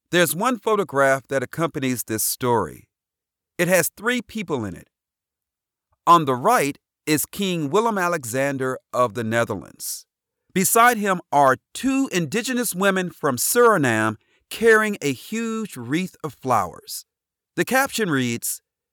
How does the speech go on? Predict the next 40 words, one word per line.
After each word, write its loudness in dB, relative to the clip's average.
"Dutch 0
King -4
Willem-Alexander 2
lays -2
a -4
wreath -4
at -6
the -8
slavery -4
monument -2
after -2
apologizing 0
for -2
the 0
royal 0
house's -4
role -2
in -6
slavery -2
and 2
asks 4
forgiveness 0
in 0
a 0
speech -4
greeted -2
by 2
cheers -2
and -4
whoops -4
at 0
an 0
event -4
to -6
commemorate -2
the -6
anniversary -2
of -2
the -8
country -6